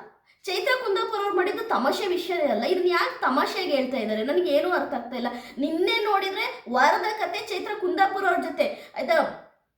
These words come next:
ಒನ್ and half hour, ಟೂ ಅವರ್ ಅದೇ ಹೋಯ್ತು. ಇವತ್ತು ಸಂಡೇ ಎಪಿಸೋಡ್ ಪ್ರೊಮೋಗೆ ಬಂದ್ರೆ ಇವತ್ತು ಕೂಡ ಆಯ್ತಾ,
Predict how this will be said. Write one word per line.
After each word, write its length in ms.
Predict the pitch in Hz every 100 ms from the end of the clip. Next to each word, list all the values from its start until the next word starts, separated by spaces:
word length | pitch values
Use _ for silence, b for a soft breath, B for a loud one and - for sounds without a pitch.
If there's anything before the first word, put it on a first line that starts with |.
| _ _ -
ಒನ್ 180 | 262 302
and 220 | 302 302
half 120 | 311
hour, 240 | - 539
ಟೂ 180 | 403 359
ಅವರ್ 220 | 381 403
ಅದೇ 340 | 349 233 226 381
ಹೋಯ್ತು. 760 | 554 508 - - - - - -
ಇವತ್ತು 400 | 262 294 523 508
ಸಂಡೇ 340 | 320 247 294
ಎಪಿಸೋಡ್ 500 | 427 440 427 427 -
ಪ್ರೊಮೋಗೆ 340 | - 269 233 214
ಬಂದ್ರೆ 260 | 196 190
ಇವತ್ತು 720 | 285 262 294 392 415 539 523
ಕೂಡ 200 | 392 247 220 294 392 B -
ಆಯ್ತಾ, 640 | 247 254 302 415 254 -